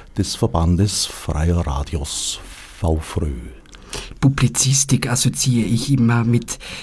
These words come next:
Speaker 2: klugen, schreibenden Frauen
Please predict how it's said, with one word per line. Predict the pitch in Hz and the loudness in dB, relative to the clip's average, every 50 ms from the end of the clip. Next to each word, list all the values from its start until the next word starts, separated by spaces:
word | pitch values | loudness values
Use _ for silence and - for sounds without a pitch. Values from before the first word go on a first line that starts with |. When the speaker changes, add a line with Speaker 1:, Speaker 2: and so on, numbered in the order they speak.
| - - - | -14 -10 -8
Speaker 2:
klugen, | - 131 131 143 160 160 - 143 131 131 | -2 2 4 4 4 4 4 4 4 6
schreibenden | 127 - - - 104 104 101 123 139 139 131 127 117 113 - - 110 110 | 4 4 2 0 -2 -2 0 2 2 4 4 2 2 2 0 2 2 2
Frauen | 107 - - - 95 98 98 98 107 135 165 185 214 226 220 | 2 0 -4 -4 -2 -2 0 2 4 6 8 8 8 6 4